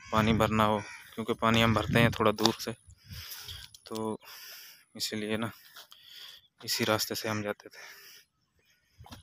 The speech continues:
ये देखें, अब ये देखें जी,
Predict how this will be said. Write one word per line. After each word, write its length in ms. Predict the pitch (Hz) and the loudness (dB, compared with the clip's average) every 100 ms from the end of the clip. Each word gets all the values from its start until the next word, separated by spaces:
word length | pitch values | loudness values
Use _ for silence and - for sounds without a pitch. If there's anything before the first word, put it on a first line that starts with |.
| _ _ 107 | _ _ -10
ये 100 | 104 | -8
देखें, 260 | 104 - - - - - - - - - - - - - 932 880 - - - - - - - - - - - - - _ _ _ - - - - - - - - | -10 -14 -16 -14 -14 -14 -14 -16 -18 -20 -18 -16 -14 -14 -16 -20 -12 -8 -6 -8 -14 -18 -20 -20 -20 -20 -20 -20 -20 _ _ _ -20 -20 -18 -18 -16 -16 -14 -4
अब 160 | 135 120 | 0 6
ये 180 | 120 117 | 8 10
देखें 280 | 110 113 | 8 6
जी, 100 | 104 | 0